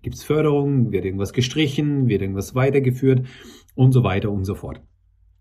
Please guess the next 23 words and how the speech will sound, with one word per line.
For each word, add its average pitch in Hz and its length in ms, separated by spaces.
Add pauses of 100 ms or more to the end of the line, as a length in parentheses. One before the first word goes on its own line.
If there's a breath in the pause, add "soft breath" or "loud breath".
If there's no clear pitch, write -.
(240)
Vor 120 160
allem 160 200
wissen 139 260
wir 151 180
aber, 120 320
dass 117 240
es 117 200
ab - 300
Ostern 180 480
ungefähr, 127 640 (360 loud breath)
ähm, 110 640
da 101 160
auf 104 140
jeden 110 140
Fall 101 240
Veränderungen 101 440
geben 92 260
wird. 214 260 (280 loud breath)
Welche 156 400
Veränderungen 143 460
das 123 160
sein 117 260
werden, 117 400